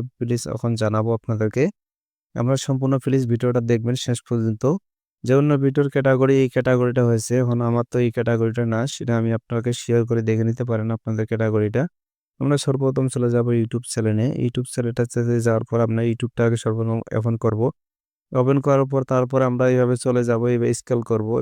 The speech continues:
স্ক্রল করার পর আমরা এখন দেখব যে এই ভিডিওর ক্যাটাগরিটা কি দেওয়া আছে সেটা আমরা দেখে নেব এখন। যেরকম এই যে এর, এই চ্যানেলের ভিডিওটা যেরকম মেয়ে বিয়ে দিবে মা রাস্তায়, এভাবে একটা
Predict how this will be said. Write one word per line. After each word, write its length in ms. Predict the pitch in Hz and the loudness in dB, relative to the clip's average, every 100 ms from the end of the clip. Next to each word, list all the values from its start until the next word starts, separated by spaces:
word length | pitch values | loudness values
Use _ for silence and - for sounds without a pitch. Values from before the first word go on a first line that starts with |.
| 135 - _ - | -4 -10 _ -8
স্ক্রল 280 | 120 - 139 | -8 -4 -4
করার 220 | 139 135 131 | -2 -2 -2
পর 120 | 127 | -2
আমরা 200 | 120 123 | 0 0
এখন 160 | 120 123 113 | 0 -2 0
দেখব 280 | 117 113 117 123 160 _ _ _ _ - | 0 2 0 0 -2 _ _ _ _ -8
যে 140 | 120 123 - | -2 -2 -2
এই 140 | 110 135 | 0 2
ভিডিওর 440 | 127 123 127 123 120 | 4 2 2 0 0
ক্যাটাগরিটা 560 | 127 120 120 120 117 120 | -2 0 2 2 0 -2
কি 160 | - 123 | -2 -2
দেওয়া 240 | 120 117 110 | 2 2 0
আছে 180 | 110 127 | -2 -6
সেটা 240 | - 113 110 | -4 -2 -2
আমরা 200 | 110 110 | -2 -2
দেখে 260 | 110 110 113 | -2 0 0
নেব 180 | 110 110 113 | 0 2 0
এখন। 240 | 107 113 160 _ _ _ _ _ _ _ _ _ _ _ _ _ _ _ _ - | 0 -2 -4 _ _ _ _ _ _ _ _ _ _ _ _ _ _ _ _ -2
যেরকম 320 | 117 120 127 | 0 0 0
এই 80 | 123 | 2
যে 100 | 117 110 | 0 2
এর, 180 | 127 127 - - | 2 2 -2 -6
এই 160 | 127 131 | 0 0
চ্যানেলের 540 | 117 131 123 123 123 117 | 0 -2 0 0 0 0
ভিডিওটা 480 | 113 113 120 117 117 | 0 0 0 0 0
যেরকম 320 | 113 113 117 117 | 0 0 0 2
মেয়ে 240 | 117 117 | 2 0
বিয়ে 340 | 113 110 110 117 123 _ _ _ _ _ _ 117 | 0 -2 0 -2 -4 _ _ _ _ _ _ -2
দিবে 360 | 113 110 120 117 | 0 2 4 4
মা 200 | 113 113 113 | 2 2 2
রাস্তায়, 460 | 113 110 - 117 113 | 2 -2 -4 -4 -2
এভাবে 380 | 120 113 117 117 117 | 0 0 2 2 2
একটা 280 | 113 - | 0 0